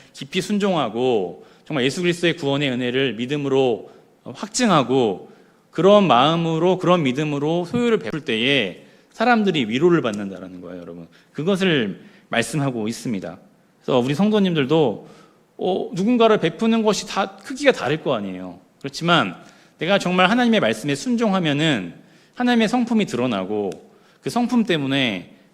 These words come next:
많은 사람들이 위로를 받게 된다라는 것입니다. 그것이, 어, 바나바의 모습이었습니다. 바라기는 우리 성도님들이 이러한 하나님의 성품을 드러내시는 저 여러분들 되시기를 바랍니다.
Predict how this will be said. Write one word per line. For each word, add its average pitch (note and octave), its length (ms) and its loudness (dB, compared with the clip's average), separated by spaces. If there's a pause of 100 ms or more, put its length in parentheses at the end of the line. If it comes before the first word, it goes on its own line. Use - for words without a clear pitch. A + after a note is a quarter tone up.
(120)
많은 D3+ 260 0
사람들이 D#3 440 2
위로를 C#3+ 600 -2
받게 - 360 -6
된다라는 C#3 480 -2
것입니다. G2+ 760 -2 (260)
그것이, F#3+ 840 2 (160)
어, G2+ 320 -8
바나바의 C3+ 520 4
모습이었습니다. G#2 880 -6 (560)
바라기는 C#3+ 320 4
우리 B2+ 80 -2
성도님들이 C#3+ 920 -2 (240)
이러한 F3+ 460 4
하나님의 F#3+ 400 0
성품을 A3+ 420 2
드러내시는 A2+ 760 0 (320)
저 A#2 120 -2
여러분들 G#2+ 600 0
되시기를 G2+ 480 -4
바랍니다. G2+ 800 4